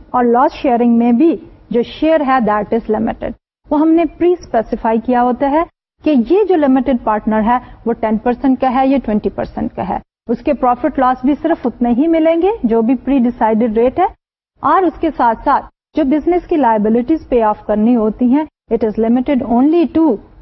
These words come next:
کہ جو اس نے کنٹریبیوشن کی ہے in the business۔ Of course our partnership also has certain advantages and disadvantages جو کہ ہم نے لسٹ ڈاؤن کیے ہیں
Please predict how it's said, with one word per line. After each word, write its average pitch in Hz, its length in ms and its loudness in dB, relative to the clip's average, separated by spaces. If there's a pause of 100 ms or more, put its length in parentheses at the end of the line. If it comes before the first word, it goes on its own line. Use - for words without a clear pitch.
کہ 240 100 0
جو 277 220 0
اس 269 120 -4
نے 262 140 -2
کنٹریبیوشن 208 720 -2
کی 220 260 -2
ہے 277 100 0 (340)
in 254 80 2
the 214 160 0
business۔ - 560 -10 (1300)
Of 294 40 0 (120)
course 381 240 2
our 302 80 2 (100)
partnership 262 720 -2
also 226 360 0
has 247 180 2 (600)
certain 320 280 2 (100)
advantages 254 560 2 (300)
and 370 180 0
disadvantages 294 960 0
جو 220 120 0
کہ 226 140 -4
ہم 220 200 -2
نے 247 180 2
لسٹ 220 280 -2
ڈاؤن 208 240 0
کیے 208 220 -4
ہیں 247 220 0